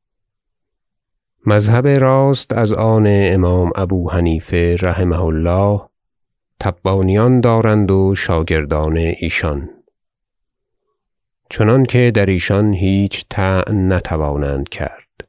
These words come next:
بوصالح فرمان یافته است. چون به نشابور رسی بپرس تا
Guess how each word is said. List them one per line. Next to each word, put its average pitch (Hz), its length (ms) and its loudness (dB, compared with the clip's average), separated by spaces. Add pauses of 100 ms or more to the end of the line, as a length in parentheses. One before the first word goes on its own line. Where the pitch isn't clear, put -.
(1400)
بوصالح 120 600 2
فرمان 110 460 2
یافته 76 420 -2
است. - 640 -8 (1400)
چون 92 260 -2
به 92 80 0
نشابور 101 680 2
رسی 98 520 0
بپرس 98 840 -2
تا 90 220 0